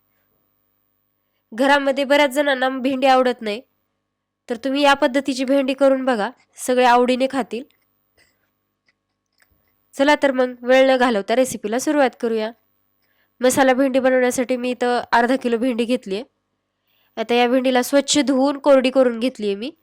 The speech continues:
याला अजिबात पाणी ठेवायचं नाहीये भेंडीला आपल्याला. पुढून आणि मागून असं कट करून घेतलंय. जास्त बारीक कट करायची नाही भेंडी आपल्याला, एकदम एवढीशी ठेवायची.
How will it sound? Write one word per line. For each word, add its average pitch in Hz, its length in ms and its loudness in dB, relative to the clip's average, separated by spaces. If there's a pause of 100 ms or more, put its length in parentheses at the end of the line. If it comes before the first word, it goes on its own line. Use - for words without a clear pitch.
(320)
याला 214 140 2
अजिबात 233 260 0 (100)
पाणी 240 220 2
ठेवायचं 247 420 -4
नाहीये 254 260 -2
भेंडीला 202 360 -6
आपल्याला. 196 340 -8 (2250)
पुढून 254 220 0
आणि 254 160 0
मागून 247 300 2
असं 247 200 -4
कट 262 220 -6
करून 247 260 0
घेतलंय. 233 320 -6 (3000)
जास्त 294 280 2
बारीक 285 260 4
कट 285 200 0
करायची 269 300 2
नाही 240 120 2
भेंडी 233 260 0
आपल्याला, 208 320 -2
एकदम 226 380 -6
एवढीशी 226 340 -2
ठेवायची. 214 460 -6